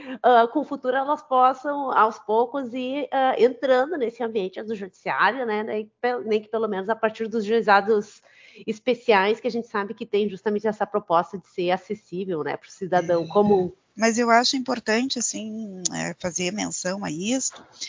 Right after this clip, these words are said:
Speaker 2: que aqui no Poder Judiciário, né, no Tribunal de Justiça do Rio Grande do Sul, eles, es-, é, lançaram ano passado, né, ou acho que foi esse ano, este ano,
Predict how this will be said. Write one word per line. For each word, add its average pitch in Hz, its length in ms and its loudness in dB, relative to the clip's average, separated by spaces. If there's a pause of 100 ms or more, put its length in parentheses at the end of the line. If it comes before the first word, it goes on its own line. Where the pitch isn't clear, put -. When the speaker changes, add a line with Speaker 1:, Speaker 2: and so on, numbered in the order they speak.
(220)
Speaker 2:
que 208 180 -4
aqui 208 300 2
no 254 120 -6
Poder 214 300 -6
Judiciário, 208 560 0
né, 208 140 -8
no 190 120 -12
Tribunal 185 420 -12
de 185 80 -14
Justiça 190 360 -8
do 185 100 -14
Rio 180 100 -10
Grande 170 180 -12
do 160 100 -14
Sul, 226 480 -8 (480)
eles, 208 640 0
es-, 190 320 -4
é, 170 540 -4 (300)
lançaram 165 960 0
ano 107 100 -10
passado, - 640 0
né, 196 240 -6
ou 180 220 -8
acho - 160 -6
que - 40 -20
foi 311 120 -4
esse 392 200 -6
ano, 277 200 -2
este 185 220 -8
ano, 190 140 -10